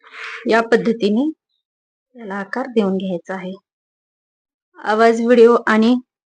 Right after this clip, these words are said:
क्लिअर आहे का ते सुद्धा सांगत चला. आवाज एखाद्या वेळेस कंटिन्यू बोलल्यामुळे कमी जास्त होऊ शकतो. व्हिडिओची क्लॅरिटी चांगली आहे का ते सुद्धा सांगत चला.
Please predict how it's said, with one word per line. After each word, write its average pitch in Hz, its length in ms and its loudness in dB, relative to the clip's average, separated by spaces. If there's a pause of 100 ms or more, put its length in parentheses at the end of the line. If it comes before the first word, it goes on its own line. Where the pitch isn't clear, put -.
(760)
क्लिअर 233 220 2
आहे 214 200 0
का 226 100 2 (100)
ते 214 80 6
सुद्धा 208 280 0
सांगत 214 460 0
चला. 214 220 2 (1500)
आवाज 220 300 0
एखाद्या 208 380 0
वेळेस 226 300 -2 (420)
कंटिन्यू 226 400 -2
बोलल्यामुळे 240 460 2 (100)
कमी 202 220 0
जास्त 208 280 -4
होऊ 247 220 0
शकतो. 226 420 -2 (1800)
व्हिडिओची 226 400 4
क्लॅरिटी 233 500 4
चांगली 226 360 4
आहे 240 200 4
का 233 140 0
ते 226 160 4
सुद्धा 226 260 -2
सांगत 233 340 -4 (100)
चला. 240 220 -6